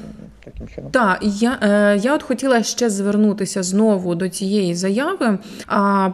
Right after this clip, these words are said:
Speaker 2: про, з-, ну, польського генерала, про заклик такий, так? І він тут говорить про створення певного,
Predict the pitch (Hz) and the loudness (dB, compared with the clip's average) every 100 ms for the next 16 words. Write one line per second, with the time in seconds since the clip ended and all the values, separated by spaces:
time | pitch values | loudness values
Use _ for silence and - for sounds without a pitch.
0 | - 214 208 208 208 202 202 196 190 202 | -2 -2 2 2 2 2 2 2 0 -4
1 | 196 220 214 196 202 180 202 202 214 220 | -4 0 0 2 0 0 -2 0 0 2
2 | 240 269 240 - 214 208 214 190 196 170 | 0 0 0 -2 -2 0 -2 -2 -2 -2
3 | - 165 - 208 202 269 330 320 254 285 | -4 -8 -6 -8 -4 -2 -2 0 -2 -2
4 | - - 220 214 208 - 208 359 359 226 | -10 -4 -2 -2 -6 -6 -2 -2 0 -2
5 | 214 208 269 285 226 - 208 202 - 233 | -2 0 0 0 0 -4 -6 -6 -2 0
6 | 240 214 202 214 233 220 196 202 | 2 0 0 0 2 2 2 0